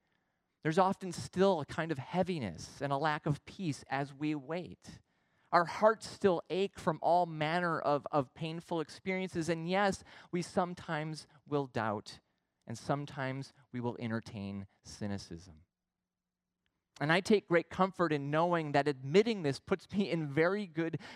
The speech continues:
company, because Zechariah demonstrates this same kind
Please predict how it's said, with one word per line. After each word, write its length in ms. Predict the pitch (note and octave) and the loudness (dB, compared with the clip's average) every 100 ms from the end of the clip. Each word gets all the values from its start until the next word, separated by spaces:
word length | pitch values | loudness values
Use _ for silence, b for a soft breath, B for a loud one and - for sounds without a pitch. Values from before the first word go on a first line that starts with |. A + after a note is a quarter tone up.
| - | -2
company, 460 | F#3 G3 F#3+ C3 | 0 2 0 -2
because 380 | A#2+ C3+ - C#3+ | -2 -4 -2 0
Zechariah 720 | D3 D3 - C#3+ D3+ E3 D3 | 2 0 0 0 2 2 2
demonstrates 880 | B2 D3 D#3 D#3 - - A#2 A2 - B B B | 2 0 0 -6 -8 -4 -4 -4 -14 B B B
this 180 | B2 C3 | 0 0
same 520 | - - C#3+ C#3 C3+ - b _ | 0 -6 -4 -4 -8 -12 b _
kind 340 | - A#2+ A#2 | -6 -4 -4